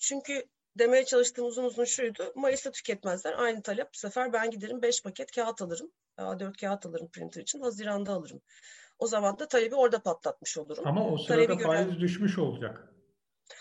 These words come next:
Speaker 1: Ama işte o, onu yapmaz, o kadarını yapmaz, e, yapamaz diye düşünüyorum. Hani o kadar akıldan uzaklaşmış olamaz. E, bir de bunlar çok hızlı hareketler. Yani on yedi Mayıs'ta yasak kalkıyor. Belki ben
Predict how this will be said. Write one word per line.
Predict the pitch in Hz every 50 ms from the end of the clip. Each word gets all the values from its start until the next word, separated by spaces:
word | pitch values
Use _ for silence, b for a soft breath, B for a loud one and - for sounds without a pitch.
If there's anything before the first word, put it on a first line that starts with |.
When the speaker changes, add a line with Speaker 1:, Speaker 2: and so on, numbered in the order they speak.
| B B B -
Speaker 1:
Ama | 202 202 202 208 208 - -
işte | - - - 208
o, | 208 214 208 202 -
onu | - 208 208 233
yapmaz, | 240 220 208 208 - 233 208 170 170 - -
o | 185 -
kadarını | - 196 180 180 175 196
yapmaz, | 185 180 180 180 - 262 349 453 453 - - - - -
e, | 196
yapamaz | 196 196 190 190 202 214 208 247 233 220 196 156 151 - - - -
diye | 170 160 156
düşünüyorum. | 160 - - - 170 165 160 165 - - -
Hani | 226 202 190 185 - _ _ _ _
o | - 277 285
kadar | - 247 220 202
akıldan | 196 202 202 - 226 214 208 208 208 208 -
uzaklaşmış | 196 185 190 196 196 - 196 196 196 - 202 - -
olamaz. | 208 214 220 202 214 262 415 - - - - B B B B B B B B -
E, | 190 185 190 185 185 185 185 185 185 185 190 185
bir | 185 196 247 247
de | 285 269
bunlar | 285 277 294 294
çok | 302 294 320 302 -
hızlı | 294 247 214 208
hareketler. | 180 170 170 - 156 - - - 170 170
Yani | 190 180 180 190 -
on | - 233
yedi | 233 226 220 220
Mayıs'ta | 220 214 214 226 - -
yasak | 214 214 226 - 220 220 -
kalkıyor. | - 196 180 - - - 135 139
Belki | 233 208 208 202 - 208
ben | 226 220 226 220